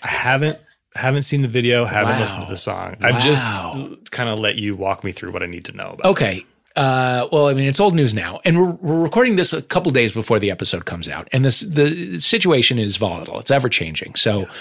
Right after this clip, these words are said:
Speaker 2: between today and Friday when the episode drops, who knows? Taylor
Speaker 1: Who knows?
Speaker 2: Swift could have come out as pansexual. We have no idea.
Speaker 1: Which she's so, sort of teasing that,
Speaker 2: Well,
Speaker 1: uh, uh, maybe a bi
Speaker 2: I don't
Speaker 1: identity?
Speaker 2: know.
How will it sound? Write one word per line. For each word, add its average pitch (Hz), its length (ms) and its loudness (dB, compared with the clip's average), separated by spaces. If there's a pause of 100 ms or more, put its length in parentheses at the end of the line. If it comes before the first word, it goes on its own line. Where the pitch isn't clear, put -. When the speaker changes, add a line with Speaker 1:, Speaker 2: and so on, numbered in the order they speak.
(300)
Speaker 2:
between 175 460 2
today 151 580 2
and 127 160 0
Friday 131 260 4
when 117 140 2
the 110 80 2
episode 104 320 -2
drops, 95 260 -6 (200)
who 208 120 2
knows? 127 240 0
Taylor 151 180 2
Speaker 1:
Who 147 40 4
knows? - 80 -2
Speaker 2:
Swift - 220 0
could 123 100 2
have 107 80 0
come 107 160 -2
out 98 120 -2
as 90 100 -6
pansexual. 113 640 -2
We 110 120 0
have 92 100 -6
no 78 140 -14
idea. - 300 -18 (360)
Speaker 1:
Which 143 160 0
she's - 360 -2
so, - 220 -4
sort 190 260 0
of 214 120 0
teasing 254 560 0
that, 233 120 2
Speaker 2:
Well, 285 460 6
Speaker 1:
uh, - 20 -2
uh, 190 180 -2 (120)
maybe 214 300 2
a 208 80 2
bi 214 400 0
Speaker 2:
I 214 40 -6
don't 202 260 -2
Speaker 1:
identity? 208 420 2
Speaker 2:
know. 220 120 -2